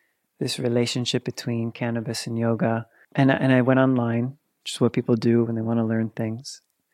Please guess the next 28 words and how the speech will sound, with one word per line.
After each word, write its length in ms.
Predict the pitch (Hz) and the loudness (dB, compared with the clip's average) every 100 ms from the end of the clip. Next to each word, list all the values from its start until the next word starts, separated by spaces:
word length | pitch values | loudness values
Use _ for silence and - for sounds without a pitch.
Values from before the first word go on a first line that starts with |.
| _ _ _ - | _ _ _ -2
And 160 | 135 | 2
I, 120 | 143 - | 4 4
I 120 | 143 | 4
saw 240 | - 165 | 6 6
a 20 | 160 | 8
lot 160 | 170 - | 6 6
of 40 | |
articles, 520 | 156 165 - 139 120 | 6 4 2 2 2
and 160 | 120 120 | 0 0
they 80 | 117 | 0
had 480 | 123 127 123 120 135 - | 0 2 0 -2 -14 -4
largely 480 | 143 151 156 151 135 | 4 4 4 0 0
two 260 | - - 131 | 0 -2 0
different 540 | 123 - 120 113 - | 0 0 -2 -2 -4
points 240 | 131 113 - | -2 -2 -2
of 100 | 110 | -4
view. 320 | 113 110 127 _ _ _ _ _ - | -4 -4 -8 _ _ _ _ _ -14
One 460 | 127 135 143 151 | 0 4 6 6
is 360 | 147 127 120 - - | 4 4 0 -2 -2
that, 360 | 117 113 107 - _ 151 - | 0 0 -2 -8 _ -18 -8
uh, 320 | 123 110 107 - - - | -6 -4 -6 -8 -10 -2
marijuana 460 | 127 123 120 120 | 4 4 4 2
has 180 | 123 113 | 0 -4
no 140 | 120 113 | -4 -6
place 400 | - 113 110 120 | -4 -4 -4 -6
in 260 | 113 113 - | -6 -8 -4
yoga 320 | 123 117 113 | 0 0 0
practice, 680 | - 131 - 165 151 - | -4 -6 -4 -8 -8 -12